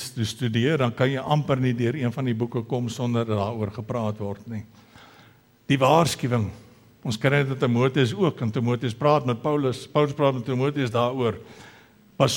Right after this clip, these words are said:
op vir valse weë, pas op vir afdraaipaaie.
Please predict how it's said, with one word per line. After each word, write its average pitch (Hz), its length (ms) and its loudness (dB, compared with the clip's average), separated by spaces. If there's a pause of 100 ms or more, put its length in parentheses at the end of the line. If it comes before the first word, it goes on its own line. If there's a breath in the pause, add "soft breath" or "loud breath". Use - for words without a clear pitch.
(120)
op 170 160 2
vir - 320 -4
valse 151 480 2
weë, 139 240 2
pas 110 240 -2
op 165 160 2
vir 139 160 0
afdraaipaaie. 131 920 2